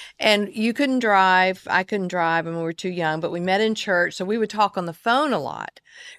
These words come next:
And that was how we got to know each other, 'cause we couldn't really go out on dates.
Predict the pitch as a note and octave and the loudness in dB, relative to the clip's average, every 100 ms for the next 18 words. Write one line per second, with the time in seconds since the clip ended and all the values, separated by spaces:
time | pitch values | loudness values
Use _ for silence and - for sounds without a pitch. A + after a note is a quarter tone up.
0 | _ - G#3 F#3 F3+ F3+ F3+ F#3+ A3 A3 | _ 2 4 6 4 0 2 4 4 2
1 | G#3 F#3+ G3+ G3 F#3 F3+ F#3+ G3 G3 F#3+ | -2 -2 2 4 2 0 -2 -2 -4 -6
2 | _ - E3+ E3+ - F#3 C4 A3 F3+ F#3 | _ -2 0 0 0 -2 0 0 -2 -2
3 | G3+ F3+ G3 - C#4 F#3+ F3 E3 E3 D#3+ | -6 -6 -8 -4 -6 -4 -4 -4 -2 0
4 | D3+ F3+ B3+ D#3 D#3 F3 F#3+ D3 - - | 2 2 2 -2 -2 -2 -2 -4 -12 -20
5 | - | -20